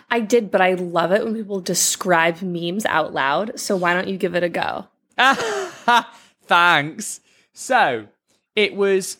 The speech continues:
Speaker 2: four pictures, effectively, of Elon Musk in this meme. And each picture showed Elon Musk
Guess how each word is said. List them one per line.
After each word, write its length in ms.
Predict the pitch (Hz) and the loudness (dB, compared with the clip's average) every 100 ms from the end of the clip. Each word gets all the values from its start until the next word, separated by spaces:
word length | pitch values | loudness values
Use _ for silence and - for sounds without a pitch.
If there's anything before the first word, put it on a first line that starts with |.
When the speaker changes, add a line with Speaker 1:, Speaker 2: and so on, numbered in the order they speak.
| - | -18
Speaker 2:
four 720 | - 262 269 269 262 247 - _ _ - | -10 -2 0 4 2 2 -4 _ _ -6
pictures, 760 | 175 - - 110 92 - - | -4 -4 -4 -6 -6 -8 -10
effectively, 920 | 131 - 107 113 110 - 101 95 95 _ _ _ _ _ | -12 -6 -6 -6 -14 -10 -8 -8 -10 _ _ _ _ _
of 380 | 135 135 131 - _ _ _ _ _ 202 | 0 2 0 -4 _ _ _ _ _ 0
Elon 440 | 208 185 151 131 | 2 4 4 2
Musk 560 | 113 98 92 - - - _ _ - | 0 -2 -2 -6 -8 -18 _ _ -4
in 180 | 135 | -2
this 240 | 131 123 - | -2 -2 -4
meme. 440 | 120 110 95 95 _ _ _ _ _ _ | -4 -4 -6 -16 _ _ _ _ _ _
And 160 | 165 - - | -2 -2 -4
each 520 | 247 - - - - _ | -2 -2 -4 -4 -6 _
picture 720 | - 190 - - 95 101 131 _ _ _ - | -6 -6 -4 -4 -4 -4 -12 _ _ _ -10
showed 760 | - - 208 208 180 110 101 - | -6 0 2 4 4 2 -4 -10
Elon 420 | 143 135 123 113 | -8 -2 -2 -2
Musk 680 | 127 120 92 - - - - | -2 -2 -4 -8 -10 -10 -14